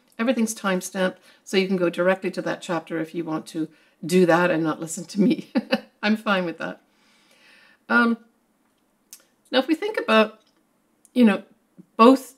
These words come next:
these Jupiter and Uranus being in Taurus, we have to remember that Taurus is a fixed sign. It does not like change. And with Uranus introducing not only change, but unexpected change,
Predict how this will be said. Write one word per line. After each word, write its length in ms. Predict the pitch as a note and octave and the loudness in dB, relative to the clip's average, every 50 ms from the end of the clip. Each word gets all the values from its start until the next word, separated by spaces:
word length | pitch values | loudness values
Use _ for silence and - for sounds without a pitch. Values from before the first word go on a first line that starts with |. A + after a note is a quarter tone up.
| _ - | _ -20
these 380 | F3+ F3+ G3 F#3+ F#3+ F#3 F3+ - | -10 -4 -2 0 0 -2 -4 -6
Jupiter 420 | - - G3 G3 G#3 F#3 F#3 F#3 F#3 - | -6 -6 -6 -4 -2 0 0 0 0 0
and 260 | F3 E3+ E3+ F3+ - - | 0 0 -2 -2 -4 -8
Uranus 480 | - F#3 F3+ F3 F3+ F3 F3 F3 F3 - | -10 -6 -2 0 2 2 2 0 -2 -4
being 320 | - - F3 E3+ F3 F3 | -6 -4 -2 -2 -2 -2
in 160 | E3+ E3+ E3+ E3+ | -4 -6 -6 -8
Taurus, 640 | - - - A#3 A3 G3+ F3 E3+ - - - - _ _ _ - | -8 -6 -2 0 2 2 2 2 0 -8 -16 -18 _ _ _ -14
we 220 | G#3+ G3 G3+ G3 | -8 -6 -4 -2
have 160 | F#3+ G3+ G3+ | -2 -4 -4
to 100 | - A3+ | -4 -4
remember 340 | G#3+ G#3 G3+ G#3 G#3+ G#3 G#3+ | -2 0 2 2 2 2 2
that 200 | G3 F#3 - - | 0 -4 -8 -10
Taurus 400 | - - A3 A3 A3 A3+ A3+ A3+ | -10 -6 -2 0 0 0 0 -2
is 100 | A3 G#3 | -4 -6
a 60 | G#3 | -8
fixed 380 | F#3+ - - G#3+ - - - - | -10 -10 -12 -12 -10 -8 -8 -4
sign. 400 | - G#3+ G#3 G#3+ A3+ B3+ C#4 C#4 - _ _ _ _ _ _ _ _ _ _ | 0 2 2 4 4 2 0 -2 -4 _ _ _ _ _ _ _ _ _ _
It 220 | - F#3+ - - F3+ | -8 -8 -8 -2 2
does 200 | G3+ G3+ G#3 G#3+ | 2 4 4 6
not 300 | G#3+ G#3 G#3 A#3+ - F3+ | 6 6 4 4 2 0
like 220 | F3+ E3+ E3+ - | -4 -4 -4 -8
change. 680 | - - - G#3 G3 F#3+ F3+ F3+ G#3+ B3 - - - - _ _ _ _ _ _ _ _ _ _ - | -12 -8 -6 -4 -2 0 0 0 0 -2 -2 -6 -14 -20 _ _ _ _ _ _ _ _ _ _ -4
And 140 | G3 F#3+ | -2 -2
with 160 | F#3+ F#3+ - - | -2 -4 -4 -4
Uranus 520 | G3+ F#3+ F#3 F#3+ G#3 A#3+ A#3 G#3+ G#3+ - | -2 0 4 4 6 6 4 4 0 0
introducing 720 | - G#3+ G#3 - F3+ F3+ A3+ B3+ B3 - G#3 F#3 F3 - - _ _ _ | 0 -2 -2 -2 0 0 0 2 2 0 0 0 -2 -4 -8 _ _ _
not 240 | - G#3 G#3+ A#3 A3+ | 2 4 4 6 6
only 240 | G#3 F#3+ F#3 F3 E3+ | 4 4 2 0 -2
change, 500 | - - - G#3 G#3+ A#3 G#3 F3 E3+ - | -4 -6 -2 0 2 2 2 2 0 -2
but 160 | - - - - | -6 -8 -4 -2
unexpected 720 | F#3 - E3 - - - - - A3+ C#4+ - - - G3+ - | 0 0 0 -2 -6 -10 -6 -4 -4 -4 -4 -6 -12 -12 -12
change, 500 | - - F3 D#3+ D3+ D3+ E3 E3 - | -8 -4 -4 -2 -2 -2 -4 -8 -12